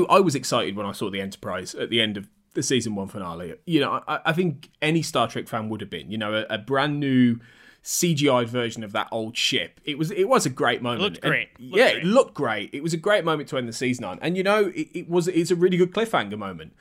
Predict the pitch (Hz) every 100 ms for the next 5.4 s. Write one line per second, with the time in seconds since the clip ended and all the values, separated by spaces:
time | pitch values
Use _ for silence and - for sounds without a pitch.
0 | - - - 165 226 165 113 135 170 185
1 | 160 156 175 104 101 110 147 104 - -
2 | _ _ _ _ _ 156 156 - _ _
3 | _ _ _ _ _ _ _ _ - 185
4 | 233 240 220 196 - _ _ - - 170
5 | 165 - -